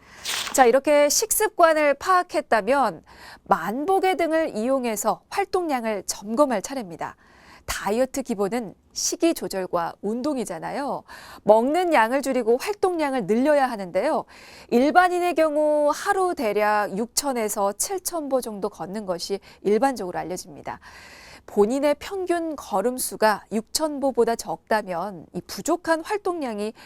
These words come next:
비만의 원인일 수 있으니까요. 다이어트 결심한 분들은 만 보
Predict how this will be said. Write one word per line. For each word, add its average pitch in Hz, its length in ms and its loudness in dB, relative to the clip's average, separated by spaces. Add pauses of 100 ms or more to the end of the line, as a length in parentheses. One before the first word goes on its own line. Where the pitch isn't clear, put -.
(140)
비만의 190 580 -6
원인일 214 400 -6
수 - 160 -12
있으니까요. 180 760 -10 (480)
다이어트 226 640 0
결심한 208 500 -8
분들은 196 560 -6
만 185 340 -6
보 262 180 2